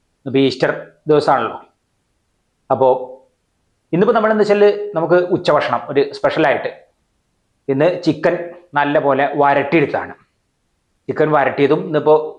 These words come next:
ഊണല്ല, അതായത് ചോറല്ല ഇന്ന് ഉച്ചയ്ക്ക്, നല്ല ഗോതമ്പിന്റെ ബ്രെഡ്, അതാണ് ബ്രെഡും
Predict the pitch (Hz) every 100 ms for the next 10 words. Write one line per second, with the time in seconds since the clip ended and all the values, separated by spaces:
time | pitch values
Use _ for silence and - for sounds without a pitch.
0 | - 139 151 143 117 123 131 123 127 135
1 | 143 131 143 123 120 135 151 139 127 135
2 | 190 - _ - 156 156 147 143 139 143
3 | 139 156 165 127 107 113 - - _ _
4 | _ _ _ - 156 127 101 - _ _
5 | _ _ _ _ 143 139 156